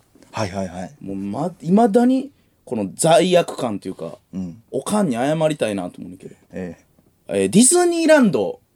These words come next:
Speaker 1: おう。
Speaker 2: 小学校六年ぐらいの、
Speaker 1: おう。
Speaker 2: 卒業旅行みたいなんで、
Speaker 1: はいはいはい。
Speaker 2: ゆうやっていう幼馴染と、
Speaker 1: うん。
Speaker 2: まあ、団地の四頭と七頭でもう仲良し家族で。
Speaker 1: はいはいはい。
Speaker 2: ほんでもうディズニーランドも夢の国、もうまず団地から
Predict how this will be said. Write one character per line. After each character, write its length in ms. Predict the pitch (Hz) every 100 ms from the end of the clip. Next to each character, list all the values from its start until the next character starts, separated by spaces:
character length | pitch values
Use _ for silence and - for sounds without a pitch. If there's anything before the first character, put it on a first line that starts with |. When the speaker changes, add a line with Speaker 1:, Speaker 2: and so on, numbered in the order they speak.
| _
Speaker 1:
お 320 | 117 147 139
う。 20 | -
Speaker 2:
小 640 | 165 180 185 185 190 190
学 240 | 190 202 - _
校 220 | - 127
六 260 | 123 - 147
年 220 | 151 165
ぐ 80 | 190
ら 140 | 165
い 60 | 120
の、 260 | 131 107 -
Speaker 1:
お 200 | 104 98
う。 60 | 92 _ _ _
Speaker 2:
卒 360 | - 220 - 247
業 160 | 247 233
旅 140 | 226
行 180 | - 160
み 140 | 123
た 100 | 113
い 60 | 104
な 100 | 95
ん 80 | 92
で、 200 | 95 90
Speaker 1:
は 140 | 101
い 40 | 110
は 80 | 101
い 40 |
は 60 | 123
い。 40 |
Speaker 2:
ゆ 140 | 196
う 40 | 170
や 80 | 123
っ 40 |
て 120 | -
い 60 | 104
う 40 |
幼 260 | 104 135 113
馴 240 | 120 127 107
染 140 | 92
と、 180 | 90 87
Speaker 1:
う 60 | 98
ん。 80 |
Speaker 2:
ま 80 | 98
あ、 40 | 95
団 260 | 120 123
地 160 | - 131
の 100 | 123
四 220 | 151 151
頭 160 | 110 101
と 100 | 104
七 240 | 117 104
頭 100 | 90
で 80 | 85
も 120 | 104
う 20 |
仲 240 | 107 117 117
良 100 | 113
し 120 | -
家 120 | 127
族 220 | 98 82
で。 160 | 78 -
Speaker 1:
は 140 | 98
い 40 | 90
は 60 |
い 20 | 87
は 40 |
い。 40 | 85 - -
Speaker 2:
ほ 80 | 123
ん 40 |
で 60 | 120
も 180 | 110 101
う 60 |
デ 120 | 92 202
ィ 80 |
ズ 240 | 233 277 277
ニ 160 | 269
ー 40 | 262
ラ 120 | 233
ン 80 | 147
ド 60 |
も 100 | 107
夢 360 | 95 160 285 330
の 140 | 311
国、 220 | 285 247 135
も 140 | 127
う 20 |
ま 140 | 131 180
ず 120 | 131
団 300 | 160 185 202
地 160 | -
か 160 | 226 302
ら 200 | -